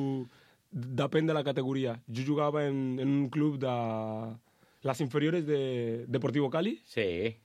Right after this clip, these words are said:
Speaker 1: Y entrenaban donde entrenaban los jugadores. Entonces
Speaker 2: I, i una mica ja, eh, per què marxa-, marxes de Colòmbia, Kevin? Una mica, eh, pel tema,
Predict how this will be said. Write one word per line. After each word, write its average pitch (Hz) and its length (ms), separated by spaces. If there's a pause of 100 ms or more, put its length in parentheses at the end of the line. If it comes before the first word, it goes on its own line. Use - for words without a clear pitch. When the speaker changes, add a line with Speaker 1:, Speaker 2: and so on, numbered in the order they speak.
(260)
Speaker 1:
Y 127 540
entrenaban 139 640
donde 135 340
entrenaban 131 360
los 127 100
jugadores. 123 520 (120)
Entonces 117 420
Speaker 2:
I, 135 200
i 156 40
una 170 160
mica 185 240
ja, 185 220 (100)
eh, 135 340
per 175 160
què 214 140
marxa-, 110 400
marxes 107 480
de 92 80
Colòmbia, 76 920
Kevin? 87 340
Una 123 120
mica, 156 240 (320)
eh, 78 160 (140)
pel 120 180
tema, 151 420